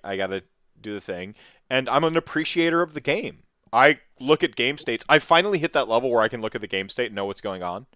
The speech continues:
and who's winning without looking at the score. You know, like, I can do that. Like, it's, it's, it's fun to just, like, look and put the puzzle. I love puzzles. I am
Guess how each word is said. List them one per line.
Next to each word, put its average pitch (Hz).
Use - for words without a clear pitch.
and 101
who's 101
winning 104
without 95
looking 101
at 98
the -
score. 98
You 147
know, 170
like, 113
I 120
can 117
do 95
that. 143
Like, 123
it's, 160
it's, -
it's -
fun 180
to 139
just, 120
like, 113
look 120
and 110
put 113
the -
puzzle. 110
I 170
love 247
puzzles. 226
I 208
am 208